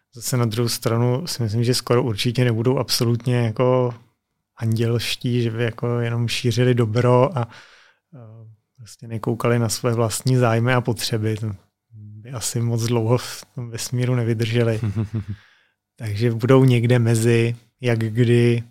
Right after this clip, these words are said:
Speaker 1: jak ke komu. Takže tak bych si to myslel.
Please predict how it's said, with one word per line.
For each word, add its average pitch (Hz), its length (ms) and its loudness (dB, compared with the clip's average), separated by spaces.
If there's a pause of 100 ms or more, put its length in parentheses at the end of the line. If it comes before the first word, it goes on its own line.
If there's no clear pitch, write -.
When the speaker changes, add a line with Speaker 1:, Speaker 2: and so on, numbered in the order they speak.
Speaker 1:
jak 117 260 -6
ke 113 160 -4
komu. 117 600 0 (1120)
Takže 110 360 -4 (800)
tak 117 140 -4
bych 117 240 -2
si 151 140 0
to 131 120 0
myslel. 127 640 2